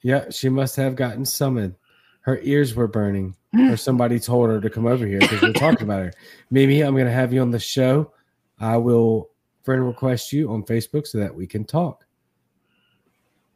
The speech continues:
Speaker 1: I'm not supposed to be doing this. This is about Pink Flame of Liberty.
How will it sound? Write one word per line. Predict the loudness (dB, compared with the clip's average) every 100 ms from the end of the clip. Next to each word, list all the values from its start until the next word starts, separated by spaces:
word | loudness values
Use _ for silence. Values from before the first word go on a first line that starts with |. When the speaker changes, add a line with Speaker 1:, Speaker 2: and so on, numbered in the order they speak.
| _
Speaker 1:
I'm | 0 4
not | 4
supposed | 6 2 4
to |
be | 4
doing | 6 6 6
this. | 2 -4
This | 2 2 2
is | 0
about | 2 2 0 -8 _ _ _ _ _
Pink | 2 2 2
Flame | 4 4 4
of | 4
Liberty. | 2 2 -2 -6